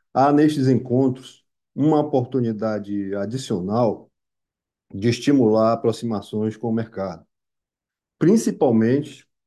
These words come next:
aí na sessão, na sessão de perguntas e respostas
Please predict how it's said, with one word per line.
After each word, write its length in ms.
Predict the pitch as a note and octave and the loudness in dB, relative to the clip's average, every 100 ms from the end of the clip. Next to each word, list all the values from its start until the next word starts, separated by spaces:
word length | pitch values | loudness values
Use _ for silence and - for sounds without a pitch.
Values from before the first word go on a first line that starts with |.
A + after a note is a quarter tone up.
| _ _ _ _ _ | _ _ _ _ _
aí 240 | F#2+ G#2 | -2 2
na 180 | A2+ A2+ | 2 2
sessão, 640 | A2 A2+ G#2 G#2 G#2+ A2+ A#2 | 2 -2 -2 -4 -4 -4 -4
na 120 | A2+ | -4
sessão 280 | A#2 G2+ A2+ | -4 -4 -6
de 80 | A2 | -2
perguntas 500 | A2 G2+ A2+ A#2 A2 | -2 -2 -6 -6 -4
e 20 | |
respostas 920 | B2+ B2 - G#2+ G#2+ - A2+ A2 _ | -6 -6 -6 -4 -4 -6 -10 -10 _